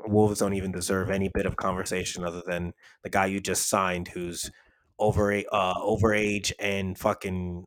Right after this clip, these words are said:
overweight, is headbutting people, and it's shameless. So, yeah,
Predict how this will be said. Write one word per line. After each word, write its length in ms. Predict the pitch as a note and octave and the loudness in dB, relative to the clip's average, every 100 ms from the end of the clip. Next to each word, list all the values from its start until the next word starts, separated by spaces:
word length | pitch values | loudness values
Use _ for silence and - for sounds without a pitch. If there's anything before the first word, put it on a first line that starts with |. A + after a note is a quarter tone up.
| - | -4
overweight, 600 | G#2+ F#2 F2+ G2+ F#2 - _ - | -2 0 0 0 -2 -6 _ -6
is 420 | G2 F#2 F2 - | -4 -2 -6 -8
headbutting 480 | - G#2 F#2 F#2 F2 | -2 2 4 4 2
people, 400 | G2 F#2 F2+ F2 - A2+ - | 0 0 -6 -6 -8 -8 -4
and 480 | G2+ F#2 F2+ F2 F2+ _ - | -4 -4 -6 -8 -12 _ -8
it's 260 | F#2 - | -4 -2
shameless. 600 | - F#2+ F#2+ F2+ F2+ - - _ | 0 0 0 -2 -4 -8 -12 _
So, 400 | - G2 F#2 E2+ _ _ _ _ | -6 -2 -2 -6 _ _ _ _
yeah, 240 | G#2 F#2 | 0 0